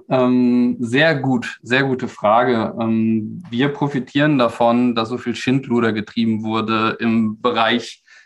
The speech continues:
äh, C O zwei Kompensation, Bäume pflanzen und so weiter.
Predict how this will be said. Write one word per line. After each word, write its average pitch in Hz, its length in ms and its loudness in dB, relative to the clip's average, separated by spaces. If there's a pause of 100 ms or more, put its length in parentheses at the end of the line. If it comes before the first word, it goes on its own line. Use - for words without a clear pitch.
(120)
äh, 107 240 -2
C 110 160 -4
O 101 80 0
zwei 120 240 0
Kompensation, 117 840 -2
Bäume 120 260 2
pflanzen 107 420 -4
und 107 140 -2
so 104 140 -6
weiter. 110 560 0